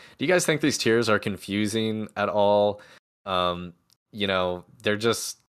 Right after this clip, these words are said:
they're just all variations of PlayStation Plus and PlayStation Plus Essential and PlayStation Plus Extra, especially sound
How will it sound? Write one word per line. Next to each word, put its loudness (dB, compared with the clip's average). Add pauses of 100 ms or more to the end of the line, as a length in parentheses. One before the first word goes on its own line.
they're 0
just -4
all 2
variations -2
of -6
PlayStation 0
Plus 0
and -6
PlayStation 0
Plus -2
Essential -6
and -8
PlayStation -4
Plus -4
Extra, -2
especially -2
sound -4